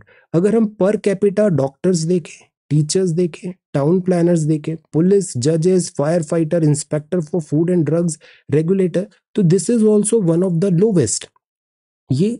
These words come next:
बहुत कम है, हमें ज्यादा जरूरत है। Even हमारी फौज में बहुत वैकेंसी पड़ी हुई है, ऑफिसर्स ही नहीं है हमारे पास, आर्मी में नहीं है, एयरफोर्स में नहीं है, ऑफिसर्स का सीवियर शॉर्टेज है। और इस शॉर्टेज से क्या होता है कि जो ऑफिसर, जो पायलट को से तीन से चार घंटे काम करना है, उसको फिर दस दस, बारह बारह घंटे,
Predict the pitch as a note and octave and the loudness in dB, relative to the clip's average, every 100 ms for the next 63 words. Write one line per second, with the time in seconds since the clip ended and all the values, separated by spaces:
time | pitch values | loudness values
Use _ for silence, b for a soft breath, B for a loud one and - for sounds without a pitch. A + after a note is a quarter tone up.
0 | C#3+ C3+ F#3 - G#3+ D#3 A2+ C3 E3+ E3+ | -4 -2 -4 -2 0 2 0 0 0 2
1 | D3+ F3 F3 D3+ C3 A2+ D#3 G3+ G#3+ G#3+ | 0 0 0 0 0 -2 0 2 4 4
2 | A3 A3 F3+ F#3+ G#3+ A3 G3 F3+ E3+ F3+ | 2 2 0 2 2 2 2 0 0 2
3 | E3 F3 D#3+ D3+ C#3 C3+ C3 C3 E3+ E3+ | 2 2 0 0 2 2 2 0 -2 -2
4 | E3+ F3 E3+ C#3 B2 A2 G#2+ G2+ A2 A2 | 0 0 0 0 0 -2 -4 -8 -10 -6
5 | C3 C3 C#3+ C#3+ C3+ C3 B2+ B2+ C3 D3 | -2 2 2 2 2 2 2 0 0 0
6 | C#3+ - C3 A#2+ A#2 B2 E3 D3+ E3 - | -2 -2 -6 -4 -4 -4 -2 -2 -4 -4
7 | F3+ E3+ D#3 D3+ F#3+ G3+ b b _ - | -6 -2 -2 0 -2 -4 b b _ -2
8 | F#3 D#3+ G#3+ A#2+ F#2+ - _ _ F#3 G3+ | -2 0 -2 -2 -8 -14 _ _ -4 -2
9 | F#3+ - G3 G3 G#3 G#3 G#3 F#3+ G3+ F#3 | -4 -2 -2 0 -4 -2 -4 -2 -2 -2
10 | F#3 A3 _ _ _ A3 F#3 C#3+ A3+ G3 | -4 -6 _ _ _ 0 2 4 2 2
11 | D3+ F3+ - F#3+ G3+ C#3+ F#3 G#3 G3+ D#3 | 0 0 0 -2 0 2 4 2 2 2
12 | E3 E3+ - F3+ F#3 - F#3+ G3+ G3+ _ | 2 0 0 2 2 2 2 2 0 _
13 | - - F#3 G3+ G#3 G3+ F#3+ F3 E3 D#3+ | -20 -4 0 2 2 0 2 2 2 2
14 | E3+ D#3 D3+ D#3 D#3 D#3 F3+ D#3 D3 - | 2 0 0 0 -2 -2 0 -2 -2 -4
15 | F#3 F#3 E3 E3+ G3 F3 D#3+ F3 F#3 F#3+ | -2 0 2 2 2 2 2 2 2 0
16 | F3+ E3 E3 | 0 0 0